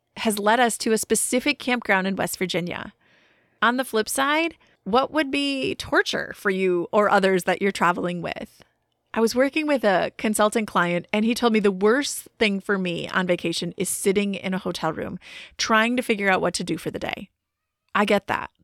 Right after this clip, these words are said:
I don't want to waste my time off, because my time is so precious, figuring out what to do. For others, torture might be sitting in a car for eight hours. So how can we be intentional and design for fun to avoid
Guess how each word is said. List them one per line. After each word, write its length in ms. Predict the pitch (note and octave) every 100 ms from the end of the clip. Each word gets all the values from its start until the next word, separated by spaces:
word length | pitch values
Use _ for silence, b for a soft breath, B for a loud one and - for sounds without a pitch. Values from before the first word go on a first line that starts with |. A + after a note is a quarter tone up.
| _ _ _ -
I 60 | G3+
don't 140 | B3
want 100 | B3
to 40 |
waste 420 | A3 F#3+ G3+ - F#3+
my 100 | E3
time 600 | - F3 D3 C3+ F#3+ -
off, 580 | F3+ E3 - - - -
because 320 | F3+ F3+ F3
my 100 | F3+
time 320 | F#3 F#3 F#3+ F3
is 120 | -
so 140 | F3+
precious, 640 | F3+ G#3 G#3 D#3 C#3 - - B B B B
figuring 460 | A3 G#3+ A3+ G#3
out 160 | G3 -
what 140 | F3+
to 100 | F3
do. 440 | E3+ E3+ - A3 - _ _ _ _ _ -
For 160 | A#3+ A3+
others, 500 | C4+ D#4 D4+ - -
torture 420 | - B3+ D4 D#4+
might 200 | C#4 A#3+
be 100 | B3+
sitting 300 | - A#3 A#3+
in 80 | A#3+
a 40 | A#3+
car 300 | - G#3+ A#3+
for 200 | A#3 -
eight 120 | G#3
hours. 540 | G#3 A#3 - - - -
So 180 | - A#3
how 220 | A3+ C#4
can 160 | C#4 D#4+
we 140 | E4
be 100 | D#4
intentional 560 | D#4 - A3 - F#3+ F#3
and 120 | G3
design 400 | G3+ G3 F3+ A3+
for 140 | - B3
fun 460 | C#4 B3 F#3+ G3 B B B B B -
to 180 | B3 A#3
avoid 640 | G#3 F#3+ A3+ C#4 C#4+